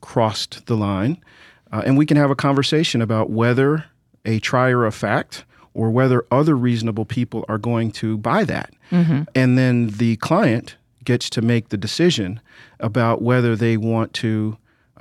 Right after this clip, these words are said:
Speaker 1: go with the "he didn't understand" narrative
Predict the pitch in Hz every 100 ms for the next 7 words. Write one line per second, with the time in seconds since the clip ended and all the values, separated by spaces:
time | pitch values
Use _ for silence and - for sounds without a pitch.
0 | - - 127 131 123 117 - - _ _
1 | _ _ _ _ - 110 117 113 110 107
2 | 107 _ _ _ - - 131 131 120 117
3 | - 127 113 - 117 120 135 180 - _
4 | - _ - 156 160 175 214 226 -